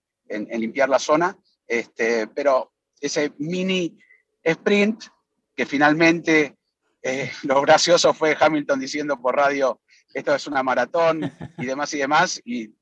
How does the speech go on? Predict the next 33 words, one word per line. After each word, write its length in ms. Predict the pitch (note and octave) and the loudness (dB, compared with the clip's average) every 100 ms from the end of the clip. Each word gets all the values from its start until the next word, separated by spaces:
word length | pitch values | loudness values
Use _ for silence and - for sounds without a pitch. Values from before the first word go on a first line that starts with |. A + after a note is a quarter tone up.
| - | -4
hasta 260 | A2 A2+ | -2 0
que 100 | A#2 | 0
no 80 | C#3+ | 0
supimos 360 | D#3 D#3+ D#3+ D3 | -2 -2 0 2
realmente 500 | C#3+ D3+ D#3 D3+ - | 4 2 0 -6 -4
lo 100 | C3+ | -2
que 100 | C3 | -2
pasó, 500 | A#2+ C3 - D#3 E3 - _ _ _ | -2 -2 2 2 2 -2 _ _ _
pese 200 | - C3+ | -10 -6
a 20 | C3 | -6
que 120 | A#2 | -6
fue 160 | C3+ | -8
culpa 280 | A#2 F#3 - | -6 -4 0
del 100 | B2+ B2+ | 0 0
piloto, 560 | C#3+ D3 - F3 E3+ _ _ _ _ _ | 2 4 4 2 0 _ _ _ _ _
él 320 | C3 D3 F#3+ - - | -4 -2 -2 -6 0
trató 340 | B2+ A#2 F3 | 0 4 4
de, 60 | C#3 | 4
vio 160 | C3+ | 0
el 80 | D#3+ | -2
hueco 500 | D#3 E3+ - G3+ G3+ | 0 0 0 -2 -2
que 100 | - | -6
le 80 | B2 | -10
dejó 200 | A#2+ D#3 | -8 -8
Checo 360 | C#3+ E3+ E3+ F#3+ | -6 -8 -4 -4
y 40 | |
trató 400 | D3 - A#2+ C3+ | -4 -6 -4 -2
de 80 | C3+ | -2
pasar, 360 | B2 - F#3 A#2+ | -2 2 2 4
¿no? 160 | D3+ | 0
Pero 220 | E3+ C3+ B2 | 0 -2 -2
me 80 | |
refiero, 440 | B2 B2 E3 E3 | -4 -4 0 0